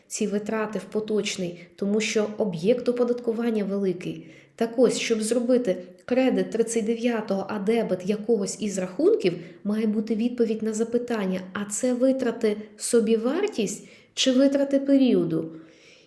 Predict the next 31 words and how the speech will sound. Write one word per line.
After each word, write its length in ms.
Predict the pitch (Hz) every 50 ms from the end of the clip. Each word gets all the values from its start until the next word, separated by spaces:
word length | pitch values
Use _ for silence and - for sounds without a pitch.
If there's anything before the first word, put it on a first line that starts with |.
| _ _ -
І 100 | 254 247
тоді, 560 | 254 277 277 247 220 220 196 170 160 160 -
якщо 440 | 180 196 240 233 - - - 262 247
собівартість, 880 | 254 - - 240 220 220 233 226 269 320 370 381 - 269 240 - - -
то 80 | 240
у 140 | - - 240
витратах 540 | 220 240 269 262 269 262 254 254 240 - 240
лише 280 | 240 226 - - 254 247
тоді, 320 | 247 254 247 220 247 269
коли 300 | 269 - 269 254 269 262
дохід 640 | 220 - 285 277 - - - 359 359 302 - - - - - -
від 200 | - 190 202 196
реалізації 760 | 214 214 208 208 214 226 214 220 214 190 175 - - - 196 190
показали 640 | - 214 208 - 233 233 226 233 208 180 175 175
саме 400 | 175 - - - 220 208 190 180 175 - - - -
пов'язаний 580 | - 226 220 214 226 208 196 185 196 190 196 202
з 120 | - -
цими 240 | - 214 208 214 226
витратами. 560 | 226 254 240 - 202 170 - 180 175 175 - - - - - - - _ _
А 100 | - 180
якщо 360 | 170 185 190 185 - - 247
ж 120 | 240 240 -
це 120 | - 240
витрати 420 | 214 226 233 233 233 240 240 - 226
періоду, 720 | - - 233 226 220 220 220 233 240 226 262 277 277 - - - - - _
то 100 | - 214
вони 260 | 196 208 208 214 220
мають 300 | 220 214 214 214 208 202
бути 240 | 202 226 220 226 226
у 180 | - - 220
витратах 580 | 214 208 214 214 214 220 226 226 226 214 214